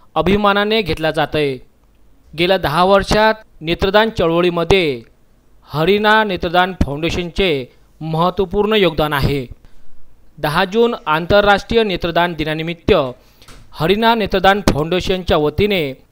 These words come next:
जनजागृतीपर रांगोळी स्पर्धाचे आयोजन करण्यात आले. जिल्हाधिकारी कार्यालयात नेत्रदान जनजागृतीपर भव्य रांगोळी काढून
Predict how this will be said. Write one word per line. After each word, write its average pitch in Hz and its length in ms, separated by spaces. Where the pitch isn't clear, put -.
जनजागृतीपर 214 1000
रांगोळी 175 400
स्पर्धाचे 175 640
आयोजन 165 400
करण्यात 151 340
आले. 143 360
जिल्हाधिकारी 208 640
कार्यालयात 214 560
नेत्रदान 190 520
जनजागृतीपर 170 1080
भव्य 202 320
रांगोळी 202 400
काढून 160 440